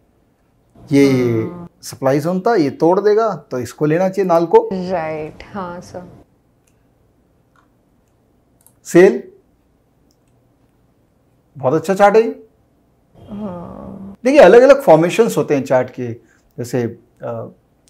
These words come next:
Speaker 1: I mean, head and shoulder और बहुत सारे अपने डिस्कशन करेंगे।
Speaker 2: हम्म।
Speaker 1: But आप देखो, यहाँ पर सेल ये पैटर्न बनाया, उसके बाद एक अटेम्प्ट किया, फिर नीचे गया,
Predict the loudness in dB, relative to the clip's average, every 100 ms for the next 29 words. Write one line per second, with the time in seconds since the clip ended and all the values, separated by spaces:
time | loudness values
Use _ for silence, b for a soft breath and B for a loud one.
0 | _ -16 -14 -16 -10 -4 -4 -4 -6 -4
1 | -4 -4 -4 -6 -4 -4 0 2 2 2
2 | -4 -8 -8 -10 -6 -4 -4 -8 -10 -10
3 | -8 -8 -8 -12 -16 _ _ _ -6 0
4 | 0 2 0 0 2 2 2 -2 0 2
5 | 2 2 -2 0 2 2 0 0 -2 -2
6 | 0 -2 -4 -10 _ -20 -8 -2 0 0
7 | -4 -4 -4 -4 -6 -6 -4 -6 -6 -6
8 | -6 -6